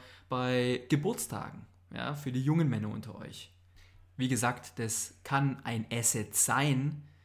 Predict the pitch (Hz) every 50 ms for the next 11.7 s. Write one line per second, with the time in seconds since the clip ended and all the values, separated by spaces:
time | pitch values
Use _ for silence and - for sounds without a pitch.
0 | - - _ _ - - - 113 110 101 - - 117 117 117 123 123 120 117 110
1 | - - 123 123 117 - - 170 165 160 - - 131 127 127 127 127 131 - -
2 | 113 113 113 113 113 110 113 - 117 120 117 120 113 110 110 117 113 107 - -
3 | 143 143 156 156 143 - 139 127 127 123 123 117 - - - - - 120 - -
4 | - 147 151 147 147 147 127 127 117 123 120 120 131 143 139 117 113 110 110 107
5 | - - 160 160 147 - - 127 120 - 143 143 143 143 - - - - - -
6 | - - 117 117 120 - - 127 123 123 127 127 - 135 117 123 120 117 113 117
7 | - 127 123 123 127 123 123 123 139 123 110 110 113 107 110 123 165 190 - -
8 | 127 113 110 123 117 110 113 120 151 147 - - - - - - - - - -
9 | - - - 175 185 220 240 233 214 - 170 165 165 165 185 - - 135 143 143
10 | 147 135 - - - 110 107 113 123 127 123 - - - 110 107 98 123 117 120
11 | 117 - - 107 107 113 120 117 - - - - -